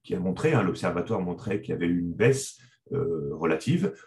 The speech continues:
Euh, en fait, l'outil tel qu'il est conçu aujourd'hui en France, euh, permet uniquement de faire baisser les loyers excessifs. C'est-à-dire qu'en gros, on détermine un loyer médian par quartier, par zone même à l'intérieur d'un quartier.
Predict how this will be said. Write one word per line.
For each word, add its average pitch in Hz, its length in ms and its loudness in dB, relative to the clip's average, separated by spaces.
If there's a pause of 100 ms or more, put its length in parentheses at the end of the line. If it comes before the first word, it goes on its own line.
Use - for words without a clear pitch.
(260)
Euh, - 260 -2
en 131 100 4
fait, 156 260 2
l'outil 131 420 4
tel 104 200 2
qu'il 104 180 -2
est 104 60 2
conçu 107 300 -6
aujourd'hui 90 460 -2
en 87 80 -2
France, - 600 -4
euh, 82 320 0 (300)
permet 107 540 4 (180)
uniquement 127 720 6 (380)
de - 120 -4
faire 113 260 0
baisser 123 380 4
les 117 100 4
loyers 135 340 4
excessifs. - 600 -8 (180)
C'est-à-dire 101 300 -2
qu'en 107 100 -2
gros, 104 220 0
on 95 40 0
détermine 104 500 -2
un 87 120 -2
loyer 98 640 2
médian 85 540 -2 (680)
par - 180 -2
quartier, - 400 -2
par - 200 -6
zone 120 280 2
même 95 180 -2
à - 20 -2
l'intérieur 92 400 -2
d'un - 140 -4
quartier. - 480 -4